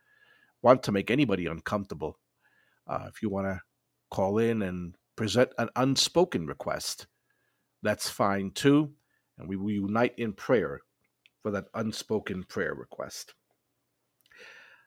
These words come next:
I mentioned earlier that our devotion,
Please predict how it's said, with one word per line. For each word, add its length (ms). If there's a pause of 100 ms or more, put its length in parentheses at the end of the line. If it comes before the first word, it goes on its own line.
(460)
I 80
mentioned 400
earlier 380
that 140
our 380
devotion, 680